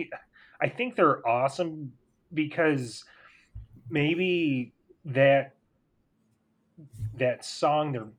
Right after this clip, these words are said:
covering is really, really important to them for some reason, or maybe some producer said, "Hey, I fucking know this guy and cover his song and he'll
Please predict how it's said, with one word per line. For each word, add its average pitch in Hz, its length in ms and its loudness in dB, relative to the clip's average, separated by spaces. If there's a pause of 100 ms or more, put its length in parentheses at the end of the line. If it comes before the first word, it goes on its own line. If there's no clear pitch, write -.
(140)
covering 123 640 -2
is 104 260 -10
really, 123 340 0
really 120 320 -2
important 127 840 -4
to 135 120 -8
them 120 260 -2
for 120 200 -10
some 120 400 -4
reason, 123 600 -2
or 151 220 4
maybe 190 520 -4
some 165 420 0 (1300)
producer 196 540 -2
said, 151 200 -4
"Hey, 151 320 0
I 120 100 2
fucking 143 560 -4
know 143 200 0
this 117 200 -8
guy 117 280 -2
and 110 220 -8 (120)
cover 127 320 -4
his 110 140 -8
song 113 480 -4
and 101 140 -16
he'll 110 200 -12